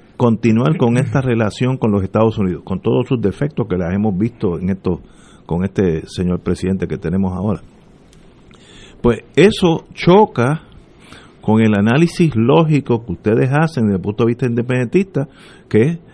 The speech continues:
sería lógico, si, si yo le, si el pueblo lo escuchara a ustedes y le diera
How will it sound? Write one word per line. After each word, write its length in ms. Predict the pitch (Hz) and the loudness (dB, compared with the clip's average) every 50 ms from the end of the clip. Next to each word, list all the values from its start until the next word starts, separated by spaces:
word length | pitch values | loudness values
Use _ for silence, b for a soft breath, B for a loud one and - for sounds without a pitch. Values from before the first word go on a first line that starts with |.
| B B | B B
sería 340 | _ - 117 104 98 113 120 | _ -4 -2 0 2 2 2
lógico, 640 | 127 135 160 202 202 202 180 - - 151 165 190 190 - - - - - - | 4 4 4 4 4 4 2 2 0 -2 -2 -4 -6 -12 -18 -20 -20 -20 -18
si, 160 | - - - - - B B B B B B | -16 -14 -14 -16 -16 B B B B B B
si 240 | - - - 139 123 | -16 -8 -4 -2 0
yo 160 | 117 131 151 | 2 4 4
le, 280 | 170 180 180 175 - - - _ - _ _ - 82 85 | 4 4 2 0 -2 -6 -12 _ -20 _ _ -18 -16 -14
si 160 | - - 139 | -6 -2 -2
el 80 | 120 104 | -2 0
pueblo 220 | - 131 143 170 170 | 0 2 2 4 2
lo 80 | 170 | 2
escuchara 400 | 165 - - 135 - 156 156 160 | 0 -2 -4 -4 -2 0 0 0
a 40 | 156 | -2
ustedes 480 | 139 - - 170 170 156 143 123 - - - | -2 -2 -2 -2 0 2 0 0 0 0 2
y 100 | 113 101 | 2 4
le 140 | 107 104 | 4 4
diera 260 | 98 104 113 131 139 | 4 4 4 4 2